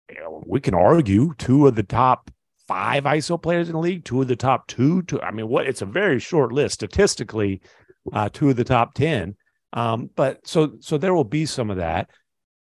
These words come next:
It's an ego management thing, if anything. But look, they're going to score a ton of points. As far as the ego management goes, again, this trade doesn't happen unless Luka Doncic wants it to happen. So he needs to understand,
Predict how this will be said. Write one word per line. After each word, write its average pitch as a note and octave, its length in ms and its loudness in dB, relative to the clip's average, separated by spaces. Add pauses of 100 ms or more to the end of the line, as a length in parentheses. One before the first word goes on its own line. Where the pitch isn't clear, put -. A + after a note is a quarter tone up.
It's D#3+ 200 0
an E3+ 140 0
ego G#3+ 380 4
management B2 640 -2
thing, A#2+ 460 -4
if - 160 -10
anything. A2+ 680 -4
But F#2 200 -6
look, - 300 -10
they're C#3+ 180 -10
going A#2+ 320 -8
to - 160 -12
score G#2+ 560 -10
a F2+ 180 -12
ton G2 640 -8
of F2+ 220 -14
points. F#2 380 -8 (360)
As - 80 -12
far F3+ 180 2
as C#3+ 80 0
the C#3 60 -2
ego D3 240 2
management A#2+ 460 -4
goes, F2 380 -8 (920)
again, A#2+ 360 2 (280)
this D3+ 100 0
trade G3 220 2
doesn't D3 220 4
happen A2 400 -2
unless F#2+ 240 -2
Luka G2+ 220 -4
Doncic F2+ 500 -6
wants E2+ 440 -6
it - 120 -16
to C#2 80 -12
happen. C2 480 -14
So F#2+ 180 -8
he D3+ 160 -8
needs C#3 300 -8
to A#2+ 100 -6
understand, G#2 500 -8